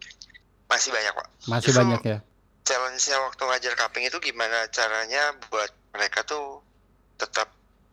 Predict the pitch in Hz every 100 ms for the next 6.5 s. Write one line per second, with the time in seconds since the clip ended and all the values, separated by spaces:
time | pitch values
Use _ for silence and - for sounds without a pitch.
0 | - - - 120 135 131 117 107 - -
1 | - _ 156 135 120 123 - 139 131 139
2 | 117 113 110 117 127 113 107 110 107 135
3 | 113 123 113 104 101 107 104 104 - 123
4 | - 196 180 117 113 117 139 147 135 123
5 | 123 165 147 151 - 143 - - 107 107
6 | 139 120 117 143